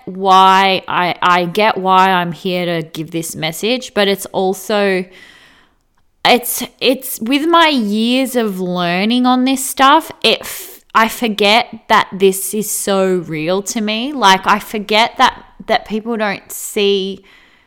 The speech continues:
or experience food and weight how I do. And it really saddens me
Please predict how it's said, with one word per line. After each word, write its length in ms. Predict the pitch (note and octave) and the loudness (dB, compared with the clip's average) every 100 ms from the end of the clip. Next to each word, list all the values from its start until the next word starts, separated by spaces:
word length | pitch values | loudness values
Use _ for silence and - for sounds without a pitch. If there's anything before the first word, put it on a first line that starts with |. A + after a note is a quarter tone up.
| _ _ _ | _ _ _
or 160 | A3 G3 | 0 0
experience 1040 | - - - A3 G#3+ G#3+ G3+ F#3+ - - | -2 -8 -6 -2 -2 0 -2 -2 -6 -8
food 240 | G3 F#3+ | -4 -2
and 140 | F#3 F#3 | -2 -2
weight 220 | F#3 - | -2 -4
how 300 | - F3 E3+ | -4 -2 0
I 280 | E3+ F3+ F#3 | 0 0 -2
do. 380 | D3+ B2+ - - | -6 -6 -6 -6
And 160 | G3+ G3 | -6 -6
it 80 | |
really 540 | - G3 A3+ B3 C4 B3 | -8 -6 -2 -2 -2 -4
saddens 840 | - G#3 G3 G3+ G#3+ G#3 G3 - | -4 0 2 2 0 -4 -6 -6
me 500 | F#3 F3+ F3 F3 | -4 -4 -4 -6